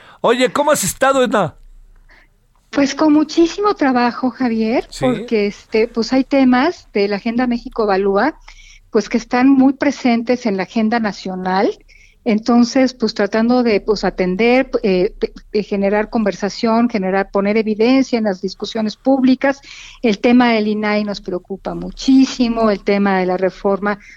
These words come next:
Speaker 2: a la ley de la industria eléctrica nos preocupa mucho, la violencia contra las mujeres nos preocupa muchísimo, y pues, todos son temas que están encendidos en este momento, en el tablero de, de, pues, en el tablero nacional, todas estas están en, en,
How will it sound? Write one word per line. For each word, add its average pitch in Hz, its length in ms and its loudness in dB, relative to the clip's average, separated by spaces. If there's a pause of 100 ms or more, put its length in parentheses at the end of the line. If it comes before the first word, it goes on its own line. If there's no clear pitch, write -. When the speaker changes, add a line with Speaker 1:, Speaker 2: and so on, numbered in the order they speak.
(140)
Speaker 2:
a 196 120 -2
la 185 120 2
ley 202 160 2
de 208 80 -2
la 196 80 -2
industria 190 420 -4
eléctrica 190 460 -2
nos 190 160 -4
preocupa 190 480 -2
mucho, 240 500 2 (360)
la 214 180 2
violencia 233 680 2
contra 190 280 -6
las 185 160 -4
mujeres 220 400 -2
nos 185 180 -6
preocupa 214 480 -2
muchísimo, 240 800 2 (420)
y 240 120 2
pues, - 260 0
todos 330 340 2
son 339 260 -2
temas 330 360 2
que - 80 -4
están 285 240 2
encendidos 262 580 0
en 247 80 0
este 254 200 0
momento, 247 460 2
en 196 60 2
el 185 160 0
tablero 214 560 2
de, 196 320 2 (720)
de, 220 340 -4
pues, 202 200 -4
en 202 80 2
el 196 80 -2
tablero 220 340 2
nacional, 240 560 0
todas 240 300 0
estas 240 340 -6
están 226 380 -2
en, 208 260 -2
en, 190 400 -6